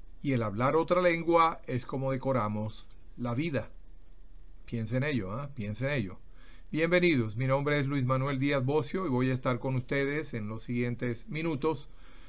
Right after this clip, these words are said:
compartiendo esta nueva lección, tratando de que ustedes sigan estudiando, sigan aprendiendo y yo seguiré disfrutando de saber que ustedes están aprendiendo. Bienvenidos, bienvenidos.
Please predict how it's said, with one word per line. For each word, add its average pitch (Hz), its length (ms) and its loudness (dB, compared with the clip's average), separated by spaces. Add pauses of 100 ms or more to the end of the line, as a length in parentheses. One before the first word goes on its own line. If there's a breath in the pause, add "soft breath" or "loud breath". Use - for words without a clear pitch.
(280 loud breath)
compartiendo 151 720 4
esta 139 220 2
nueva 143 300 2
lección, 147 480 0
tratando 135 580 0
de 123 140 2
que 117 400 0 (480 soft breath)
ustedes 127 420 -2
sigan 147 320 2
estudiando, 135 600 0
sigan 131 260 2
aprendiendo 135 720 2 (640 soft breath)
y 123 180 2
yo 147 400 4
seguiré 127 360 4
disfrutando 135 680 2
de 113 80 2
saber 117 400 0
que 123 60 -2
ustedes 120 380 -2
están 117 300 -4
aprendiendo. 104 720 -4
Bienvenidos, 156 1400 0
bienvenidos. 147 800 4